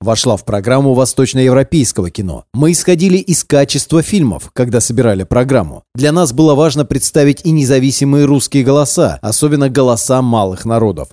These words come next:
говорит продюсер кинофестиваля Игорь Шайтанов.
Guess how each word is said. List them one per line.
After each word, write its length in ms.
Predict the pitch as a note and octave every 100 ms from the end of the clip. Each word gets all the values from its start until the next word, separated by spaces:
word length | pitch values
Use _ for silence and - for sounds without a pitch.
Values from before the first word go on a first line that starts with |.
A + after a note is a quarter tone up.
| -
говорит 340 | B2 B2 A2
продюсер 540 | - C3 B2+ A#2 G#2+ F#2+
кинофестиваля 800 | B2 G#2+ A#2 A2 A#2+ A#2 B2 B2
Игорь 380 | - A#2+ A2+
Шайтанов. 560 | F#2+ B2 A2+ A2+ F2